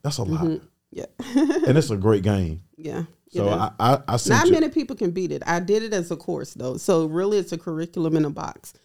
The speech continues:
Speaker 2: So it don't end easy. Most people
Speaker 1: No, it
Speaker 2: give
Speaker 1: doesn't.
Speaker 2: up. Yeah. Most people will quit and never end it.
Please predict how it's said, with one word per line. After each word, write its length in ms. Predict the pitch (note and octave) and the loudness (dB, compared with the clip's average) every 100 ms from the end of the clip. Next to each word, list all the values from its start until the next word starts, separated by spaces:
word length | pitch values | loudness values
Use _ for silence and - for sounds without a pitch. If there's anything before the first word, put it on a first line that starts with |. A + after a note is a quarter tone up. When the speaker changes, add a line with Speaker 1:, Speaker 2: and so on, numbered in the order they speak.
| _ | _
Speaker 2:
So 200 | _ E3+ | _ 0
it 80 | E3+ | 2
don't 240 | F3 G3 - | 2 0 0
end 300 | E3+ D#3+ C#3+ | -2 0 -2
easy. 280 | D#3+ D3+ C3+ | -6 -6 -2
Most 280 | C#3 D#3+ - | 0 0 -2
people 280 | G#3 F#3 D#3 | -6 -4 -4
Speaker 1:
No, 180 | G#2 G2+ | 2 4
it 40 | |
Speaker 2:
give 80 | G2+ | 6
Speaker 1:
doesn't. 260 | G2+ F2+ - | 6 4 -2
Speaker 2:
up. 60 | |
Yeah. 260 | - D#3+ C#3 | -4 -4 -4
Most 260 | - E3+ F#3+ | -2 -2 -2
people 240 | B3 G#3+ F#3 | -6 -2 -2
will 120 | D#3 | -4
quit 280 | - F#3+ - | -2 0 2
and 180 | D#3+ D#3+ | 2 0
never 220 | D#3+ E3 | -2 -6
end 320 | D3 D3 - - | 0 0 2 0
it. 360 | - - A#3 | -2 0 -2